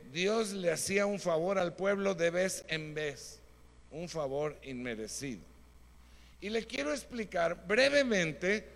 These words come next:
lo que es la puerta de las ovejas, porque con esto usted va a entender el sentido de este pasaje, de este mensaje. Fíjese, vamos, vámonos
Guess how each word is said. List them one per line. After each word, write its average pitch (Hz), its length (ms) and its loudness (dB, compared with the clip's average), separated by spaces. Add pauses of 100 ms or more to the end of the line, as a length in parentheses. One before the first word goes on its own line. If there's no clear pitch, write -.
(180)
lo 165 180 -2
que 185 320 -2
es 202 100 -6
la 190 200 -2
puerta 165 500 -4
de 160 60 -2
las 156 220 -6
ovejas, 147 520 -6 (320)
porque 170 280 -6
con 196 200 -2
esto 240 280 -2
usted 220 300 -2
va 214 80 0
a - 20 2
entender 202 680 -4
el 196 140 -4
sentido 165 880 -2 (260)
de 143 240 -2
este 170 300 -6
pasaje, 131 640 -6
de 127 100 -6
este 165 200 -6
mensaje. 127 560 -6 (1600)
Fíjese, 180 520 -2
vamos, 196 420 -2 (100)
vámonos 262 600 0